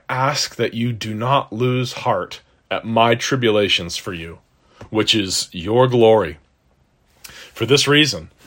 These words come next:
I bow my knees to the Father of our Lord Jesus Christ, from whom the whole family in heaven and earth is named." So there's, there's the communion of saints. And that doesn't mean that we ask,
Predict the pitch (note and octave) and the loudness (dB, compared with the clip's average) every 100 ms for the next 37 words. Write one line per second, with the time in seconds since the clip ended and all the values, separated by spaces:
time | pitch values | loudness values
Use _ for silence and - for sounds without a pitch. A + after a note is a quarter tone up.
0 | _ A2 G#2+ A#2+ B2+ C#3+ C#3 C#3 C3+ C3 | _ -2 0 4 4 6 6 6 6 4
1 | B2 F2+ - - A#2 G2+ - B2 B2+ B2 | 2 0 -6 -4 -6 -2 2 4 4 2
2 | B2 B2 G2+ G#2 F#2+ G#2 B2+ B2 A#2+ B2 | -2 -4 -4 -2 0 0 0 0 -2 -4
3 | - F#2 E2 F#2 - - _ _ _ - | -6 -8 -8 -10 -12 -14 _ _ _ -20
4 | _ - - B2+ B2+ C3+ C3 C3 B2 B2 | _ -4 2 2 4 2 2 2 2 0
5 | - C#3+ D#3+ D#3+ D#3 D3+ D3+ D3 C3+ C3 | 4 6 6 4 2 0 0 -2 0 -2
6 | A2+ C3+ C3 C3+ - B2+ C#3 C3+ C3 F#2 | 0 0 0 -2 0 2 6 6 6 2
7 | - - A2+ F2 A#2 A#2 E2+ E2 G2 G2 | -6 -8 -6 -4 -2 -4 -4 -10 -10 -8
8 | G2 F2 - G2 F#2 G2+ - A2+ C3 C#3+ | -8 -10 -10 -12 -10 -12 -10 -2 0 0
9 | C#3 C#3+ C3+ - _ - B2 D3 C#3+ B2 | -2 -4 -8 -18 _ 0 2 2 0 -2
10 | - - E2+ F2+ A2 A#2 B2+ C3+ C3+ A2 | -8 -10 -10 -6 -4 -4 0 2 2 2
11 | A#2+ A#2 - - - _ _ _ - C#3 | 0 -4 -8 -20 -20 _ _ _ 0 4
12 | C3+ C3+ - - | 4 0 -4 -6